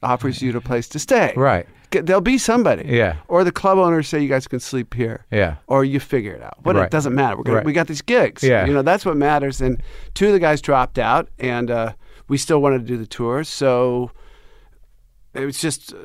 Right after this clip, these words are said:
Speaker 1: incestuous. Axl had played with Slash, and I believe Steven, and Izzy had played with S-, Steven, and s-, whatever happened.
Speaker 2: Yeah.
Speaker 1: And I'm like, and I played with S-, Slash and Steven. I'm like,
Speaker 2: Yeah.
Speaker 1: "Well, let's get those two guys
Speaker 2: <laughs>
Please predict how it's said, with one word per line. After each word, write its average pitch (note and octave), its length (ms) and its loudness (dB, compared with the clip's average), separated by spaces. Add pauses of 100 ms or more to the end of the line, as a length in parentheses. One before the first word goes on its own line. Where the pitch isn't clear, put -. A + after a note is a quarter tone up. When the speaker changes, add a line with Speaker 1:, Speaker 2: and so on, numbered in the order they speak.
(120)
Speaker 1:
incestuous. B2+ 720 -4
Axl F3 760 -2
had C3+ 280 -8
played C#3 320 -2
with C#3 180 -6
Slash, C3 680 -4 (340)
and A#2+ 140 -6
I A#2+ 40 -4
believe D3 260 -2
Steven, C#3 420 -2
and C3 200 -2
Izzy D3+ 280 -4
had C#3 140 -6
played D3 360 -4
with C3+ 120 -8
S-, - 240 -20
Steven, D#3 600 -6
and C3 160 -4
s-, - 120 -20
whatever E3 480 2
happened. D3+ 360 0
Speaker 2:
Yeah. A#2 120 4
Speaker 1:
And D3+ 160 -4 (200)
I'm C#3 180 -4
like, C#3+ 180 -4 (380)
and B2 120 -4
I E3+ 120 2
played D3 240 0
with C3 160 -4
S-, - 260 -12
Slash A#2+ 340 -2
and A#2+ 120 -10
Steven. C#3 260 -4
I'm C3 60 -4
like, A2 80 0
Speaker 2:
Yeah. G2 160 2
Speaker 1:
"Well, B2 100 -10
let's C#3 300 -14
get - 200 -12
those G3+ 240 -6
two - 180 -12
guys C#3 480 -2 (280)
Speaker 2:
<laughs> - 200 -12